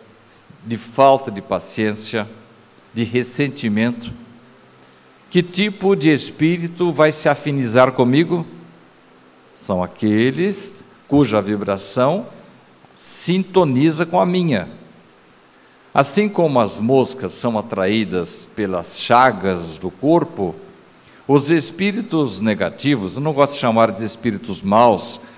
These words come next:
porque nós não somos maus, nós estamos maus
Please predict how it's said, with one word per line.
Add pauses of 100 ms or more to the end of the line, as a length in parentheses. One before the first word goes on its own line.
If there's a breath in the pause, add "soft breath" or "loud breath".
(100)
porque
nós
não
somos
maus, (240 loud breath)
nós (340)
estamos
maus